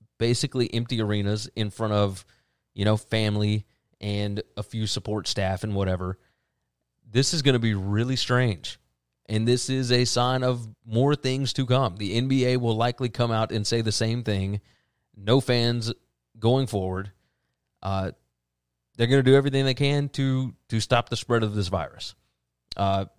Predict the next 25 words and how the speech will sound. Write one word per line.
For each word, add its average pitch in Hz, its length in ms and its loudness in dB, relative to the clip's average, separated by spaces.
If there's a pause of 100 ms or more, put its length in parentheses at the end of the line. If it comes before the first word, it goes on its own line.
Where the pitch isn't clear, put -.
most 127 280 4
colleges 127 420 4
are 117 60 -2
shutting 120 300 2
down 107 200 4
already 104 440 2
anyway. 95 400 -4
Penn 113 220 0
State 110 340 2
has 104 120 -2
already 104 180 2
shut 101 200 -4
down. 101 220 -6
Dayton 107 500 0 (240)
shut 107 220 -2
down. 107 280 0 (120)
Interesting 131 640 -4 (340)
stuff - 340 4
went 117 160 2
on 113 120 2
at 87 100 -6
Dayton. 98 460 -2 (580)
Um, 101 340 -10 (440)
but, 110 260 -4
man, 90 360 -10